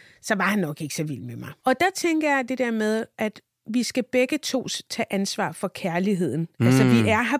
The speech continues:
Speaker 1: begge to af de rigtige grunde. Og så var der en anden ting, det var, at jeg ville gerne have en, øh, ja-siger.
Speaker 2: Ja.
Speaker 1: Det
Speaker 2: Det kan jeg
Speaker 1: elsker
Speaker 2: godt
Speaker 1: jeg.
Speaker 2: forstå. Ja, det kan jeg godt forstå.
Speaker 1: Og så den sidste ting, det var, at han skulle som minimum kunne tage ansvar for sig selv.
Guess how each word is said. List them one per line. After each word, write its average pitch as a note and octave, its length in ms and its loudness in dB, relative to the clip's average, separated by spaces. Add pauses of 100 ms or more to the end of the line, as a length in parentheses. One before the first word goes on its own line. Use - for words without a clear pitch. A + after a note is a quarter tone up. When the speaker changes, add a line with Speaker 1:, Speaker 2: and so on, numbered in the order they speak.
Speaker 1:
begge A#3 280 2
to - 340 -2
af G3 160 -2
de G#3 120 0
rigtige G3+ 540 0 (260)
grunde. F#3+ 440 0 (300)
Og G#3 120 0
så B3+ 120 2
var A3+ 120 2
der G3+ 140 0
en G3 160 -2
anden A#3 240 0
ting, A#3+ 220 -2
det A3+ 60 0
var, A3+ 60 2
at G#3 40 2
jeg G3+ 80 0
ville G#3 160 -4
gerne G#3+ 120 -2
have G#3 200 -2
en, G3+ 180 0
øh, E3 500 -2
ja-siger. A#3+ 560 0 (340)
Speaker 2:
Ja. B2 100 6
Speaker 1:
Det C3+ 80 4 (1080)
Speaker 2:
Det A#3 100 2
kan - 0 -
jeg - 60 4 (120)
Speaker 1:
elsker C3+ 140 4
Speaker 2:
godt - 80 6
Speaker 1:
jeg. - 80 6
Speaker 2:
forstå. D3 320 4
Ja, B2+ 120 4
det C#3+ 200 -8
kan B2 120 0
jeg B2+ 80 0
godt A#2 120 0
forstå. A#2+ 280 -2 (580)
Speaker 1:
Og A3+ 180 0
så D#4 240 0
den D4 120 -2
sidste - 320 -4
ting, A#3 240 -2
det A#3 100 -2
var, A3 240 -2
at A#3+ 140 -2
han A#3 220 -2
skulle A3+ 480 0 (340)
som A#3 280 0
minimum A#3+ 680 2
kunne G#3+ 240 -2
tage - 240 -8
ansvar A3 420 -2
for - 160 -10
sig F3+ 200 -8
selv. D4 280 0